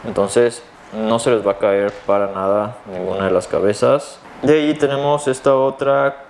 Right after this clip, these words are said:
con la boca un poquito más abierta, como si estuviera a punto de hablar.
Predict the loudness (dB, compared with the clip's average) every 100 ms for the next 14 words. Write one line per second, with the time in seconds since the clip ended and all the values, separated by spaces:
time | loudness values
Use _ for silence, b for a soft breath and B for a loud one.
0 | -2 -2 2 0 0 -2 -4 -6 -4 -6
1 | -6 -8 -4 0 0 0 0 0 0 0
2 | 2 2 0 -4 -6 -4 -6 -6 -6 -2
3 | 2 2 0 -4 0 0 2 2 2 0